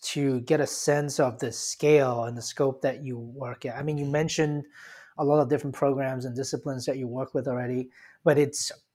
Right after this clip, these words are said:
it's actually, I think that once we, maybe if we can hear a little bit about the numbers of students and, you know, faculty members you work with, we, we start to get a sense of,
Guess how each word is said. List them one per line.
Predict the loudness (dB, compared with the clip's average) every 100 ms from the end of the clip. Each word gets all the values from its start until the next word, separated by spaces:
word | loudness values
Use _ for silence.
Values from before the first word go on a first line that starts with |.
| -2
it's | -2 2
actually, | 6 6 6 4 6
I | 6
think | 6 6 8
that | 8
once | 6 2
we, | -2 -2 -6 _ -2
maybe | 0 4 2 2
if | 0
we | -2
can | 0
hear | 2
a | 4
little | 4 4
bit | 4
about | 4 2 0
the |
numbers | -4 0 0 4 2 2
of | -2 -4
students | -4 -4 -4 -8
and, | -8 -10 -14 -20 -20 -20 _
you | -4
know, | -4 -4 -8 _
faculty | _ 2 2 -2
members | -4 -4 -4
you | -4
work | -4 -4 -2
with, | -2 -2 -8
we, | -10 -8 -8
we | -10
start | -4 -2 -2
to | -2
get | -2
a | -2
sense | -4 -6 -6
of, | -6 -8